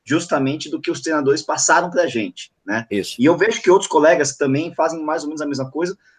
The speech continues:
Speaker 1: O que varia é o tipo de treino, evidentemente, a distância, a forma que você faz o
Speaker 2: Exato.
Speaker 1: longo, a forma como você faz o ritmo, né?
Speaker 2: É, porque tem alguns treinadores que optam, às vezes tem treino de ritmo e às vezes tem, é,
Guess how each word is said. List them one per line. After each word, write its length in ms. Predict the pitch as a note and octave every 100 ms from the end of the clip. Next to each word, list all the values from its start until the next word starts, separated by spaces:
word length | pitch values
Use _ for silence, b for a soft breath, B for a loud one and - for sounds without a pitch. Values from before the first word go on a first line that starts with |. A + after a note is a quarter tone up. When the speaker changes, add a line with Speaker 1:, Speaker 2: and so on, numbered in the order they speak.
| _
Speaker 1:
O 100 | -
que 160 | - B3+
varia 580 | F#3 G#3 F#3 G#3 A#3+ A#3
é 80 | G#3
o 100 | A3+
tipo 420 | G#3 - G3 -
de 140 | G3+ A3+
treino, 340 | F3+ D#3+ E3
evidentemente, 680 | D#3+ C#3 C3+ A2+ A#2 C3 A2
a 40 |
distância, 380 | G2+ G2+ A2+ A2+
a 20 | -
forma 260 | A#2+ A#2
que 60 | -
você 120 | G#2 A#2+
faz 180 | G#2+
o 40 | G#2+
Speaker 2:
Exato. 100 | A2
Speaker 1:
longo, 180 | B2+ A2
a 40 | G#2
forma 200 | G#2+ G#2+
como 100 | A2+
você 100 | -
faz 140 | A2
o 60 | A#2+
ritmo, 340 | F#2+ - -
né? 180 | F2+ G2+ - _ _ _ _ b b
Speaker 2:
É, 80 | D#3+
porque 220 | B2+ C#3+
tem 100 | F3
alguns 220 | D#3+ E3
treinadores 460 | G3 E3+ C3 D3 C#3
que 100 | C3
optam, 340 | C3 D3 A2+
às 100 | G2
vezes 180 | A#2 G#2+
tem 140 | A#2+ G#2
treino 260 | B2+ D3
de 140 | A#2+ B2
ritmo 580 | G2+ C3 E3 - F#3 G3 b b b b
e 120 | B2
às 100 | A2+
vezes 220 | D3+ D3
tem, 400 | D3+ D#3+ D#3+ D3
é, 600 | C3 C3 B2 A#2+ A2+ G#2